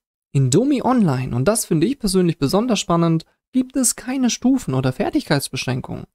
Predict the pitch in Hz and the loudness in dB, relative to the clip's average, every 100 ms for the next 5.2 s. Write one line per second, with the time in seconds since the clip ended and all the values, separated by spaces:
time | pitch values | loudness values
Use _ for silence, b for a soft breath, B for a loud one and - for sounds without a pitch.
0 | _ - 135 - 180 208 208 190 214 220 | _ -4 -2 0 -2 0 0 0 -2 -4
1 | - 247 269 233 208 - 165 170 170 - | -4 -6 -2 0 0 0 -2 0 -2 -6
2 | _ - 151 - - - 220 214 196 - | _ -8 -6 -6 -8 -2 0 0 -2 -2
3 | 247 247 190 180 170 170 _ _ 220 - | -2 0 0 0 0 -2 _ _ -4 0
4 | 147 - 156 180 156 185 170 143 - 101 | -2 -2 0 0 0 0 2 0 -4 -6
5 | 120 | -8